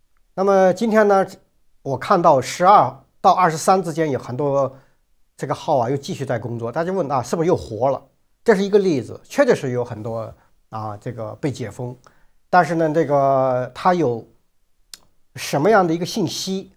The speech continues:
啊，这个并不是很清楚啊。我看到的一些解读啊，说是，说微信的后门啊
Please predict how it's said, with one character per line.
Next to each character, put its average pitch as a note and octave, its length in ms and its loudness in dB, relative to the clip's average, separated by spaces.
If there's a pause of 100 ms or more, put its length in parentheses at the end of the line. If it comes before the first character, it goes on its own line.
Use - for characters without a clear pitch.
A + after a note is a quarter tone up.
(120)
啊， A2+ 200 -10
这 B2+ 140 -8
个 A2+ 420 -6 (680)
并 E3+ 160 0
不 C#3 100 -4
是 C3 60 -6
很 G2+ 160 -10
清 F3 260 -4
楚 - 260 -14
啊。 G#2+ 200 -6
我 C3+ 120 0
看 G3+ 240 2
到 G3 140 6
的 D#3+ 140 6
一 D#3+ 100 -4
些 D#3 220 0
解 C#3+ 200 -4
读 B2+ 140 -4
啊， D3+ 160 8
说 D#3+ 180 4
是， D#3 280 0 (400)
说 E3 180 4
微 A#3+ 260 4
信 A#3 300 -2
的 B2 100 0
后 G#3+ 280 4
门 C3 340 -2
啊 A#2 320 -2